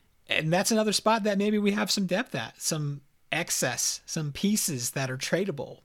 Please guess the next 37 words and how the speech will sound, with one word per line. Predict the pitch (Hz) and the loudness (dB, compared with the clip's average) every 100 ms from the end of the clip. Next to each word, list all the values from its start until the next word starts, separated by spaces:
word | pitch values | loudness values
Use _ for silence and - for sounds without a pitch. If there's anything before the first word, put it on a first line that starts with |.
| _ _ _ _ _ _ _ _ _ _ _ 147 | _ _ _ _ _ _ _ _ _ _ _ -6
We | |
can't | 135 220 | 0 0
keep | - 220 | 2 2
'em | 214 | 6
all. | 214 202 170 - _ | 6 6 4 0 _
We | 143 | -8
can't | 135 190 170 | -2 -2 0
keep | 202 196 | -2 2
'em | 180 | 2
all, | 170 151 | 2 2
even | 156 165 | 0 0
if | - | 0
we | |
like | 165 165 170 | 2 2 2
all | 160 | 0
of | 151 | 0
our | 151 | -2
defensive | 147 143 156 143 147 | -2 -4 -4 -4 -6
ends. | 151 127 123 - - - - _ _ _ - _ _ _ - | -6 -6 -8 -10 -14 -20 -20 _ _ _ -20 _ _ _ -12
We | 156 143 160 | -4 0 2
have | 160 | 2
to | - | 0
do | 160 | 0
what's | 156 - | -2 -2
best | 147 - | -4 -4
for | 147 | -6
the | 143 | -6
roster. | 135 127 135 | -4 -4 -4
And | 123 131 | -8 -6
like | 135 131 | -6 -4
I | 131 | -4
said, | - 131 123 - - - - | -4 -6 -12 -18 -20 -14 -6
is | 135 | -6
keeping | - 190 - 196 - | -2 -2 2 2 4
seven | - 180 185 185 165 | 4 4 4 0 0
wide | 156 165 | -2 0
receivers | 160 147 156 156 156 151 - | 0 0 -2 -4 -4 -4 -4